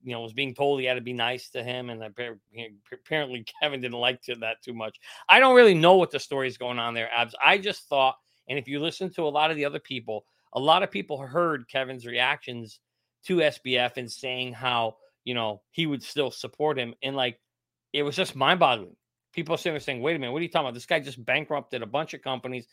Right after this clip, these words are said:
took, single-handedly took down the whole entire crypto industry, and, and you have nothing but kinda good things to say for him." So, I, you know, to be honest with you, I think Kevin's just feeling the backlash of those comments, Abs. I think people wanted Kevin to come out and say,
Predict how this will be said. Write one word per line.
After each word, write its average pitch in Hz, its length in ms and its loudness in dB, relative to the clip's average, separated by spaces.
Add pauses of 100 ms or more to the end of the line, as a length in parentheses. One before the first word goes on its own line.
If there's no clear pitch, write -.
(280)
took, - 320 2
single-handedly 190 680 0
took - 240 -2
down 151 180 2
the 131 80 -6
whole 175 200 0
entire 160 480 -4
crypto 170 440 -4
industry, 156 600 -6 (520)
and, 180 260 6 (120)
and 160 140 0
you 151 220 -4
have 147 160 -2
nothing 160 300 -2
but 127 240 -6
kinda 165 240 -2
good 156 280 -4
things 180 300 -4
to 147 80 -10
say 151 240 -4
for 175 120 -8
him." 196 180 -4
So, 156 300 2 (580)
I, 170 160 8
you 208 260 0
know, 202 140 8
to 202 120 0
be 180 120 8
honest 214 220 6
with 214 80 2
you, 180 40 6
I 170 40 6
think 196 260 -2
Kevin's 185 320 2
just - 240 -10 (320)
feeling 170 260 -2
the 123 80 -4
backlash 131 720 0 (260)
of 135 140 -4
those 131 180 -4
comments, 139 460 -4
Abs. 113 320 -6
I 127 80 -6
think 185 240 -6
people 147 320 -8
wanted 175 340 -2
Kevin 127 200 -6
to 120 60 -14
come 123 140 -10
out 123 140 -10
and 113 100 -20
say, 120 300 -8